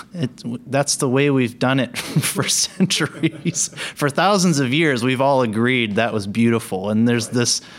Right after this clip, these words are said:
rebellion against that. We could easily do it. I look at it, I'm like, either the architects are just lazy and aren't trying,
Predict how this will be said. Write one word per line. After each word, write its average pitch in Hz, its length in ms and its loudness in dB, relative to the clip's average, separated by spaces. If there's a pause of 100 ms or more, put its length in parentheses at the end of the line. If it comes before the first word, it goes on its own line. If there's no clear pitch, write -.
(360)
rebellion 110 1000 0 (300)
against 113 640 -2
that. 92 400 -4 (500)
We 117 180 0
could 120 180 -2
easily 117 420 2
do 98 240 0
it. 98 240 -2
I 113 60 -2
look 113 280 0
at 101 80 0
it, 98 60 -2
I'm 98 160 -6
like, 95 340 -10 (800)
either 113 260 0
the 110 80 -2
architects 143 800 -2
are 110 180 -4
just 101 220 -2
lazy 104 540 0
and 101 140 -4
aren't 107 260 -2
trying, 104 580 -4